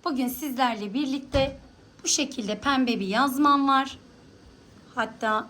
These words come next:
şöyle şu şekilde göstereyim. Kırmızı çiçeğim,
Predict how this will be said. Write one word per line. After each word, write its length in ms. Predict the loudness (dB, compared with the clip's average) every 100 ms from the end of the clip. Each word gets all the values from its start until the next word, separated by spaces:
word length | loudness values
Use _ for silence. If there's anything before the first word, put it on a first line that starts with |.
| -10
şöyle 680 | -4 -2 0 -2 -2 -4 -6
şu 200 | -6 -6
şekilde 460 | -6 -8 -8 -8
göstereyim. 760 | -4 -4 -4 -2 0 0 -2 -6 -12 -20 -20 -20
Kırmızı 480 | 0 4 6 4 0
çiçeğim, 580 | 0 0 0 0 0